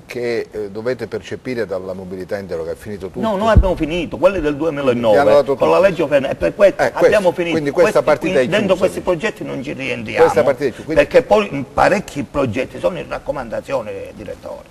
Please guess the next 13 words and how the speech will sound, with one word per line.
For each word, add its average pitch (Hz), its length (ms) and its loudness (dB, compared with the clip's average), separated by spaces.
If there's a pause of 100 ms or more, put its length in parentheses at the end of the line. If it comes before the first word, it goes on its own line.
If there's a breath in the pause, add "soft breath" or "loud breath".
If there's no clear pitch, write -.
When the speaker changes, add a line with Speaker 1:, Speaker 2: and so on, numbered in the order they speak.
Speaker 1:
Vabbè, - 280 -6
ma 120 120 -12
questo 90 400 -10 (160)
dovevo 98 300 -8
vedere. 101 260 -6
Cioè, 127 180 -8
fatemi 156 320 -2
capire, 101 360 -4
allora 120 280 2
voi 139 140 2
non 117 120 -2
percepite 107 540 -6
adesso 98 480 -8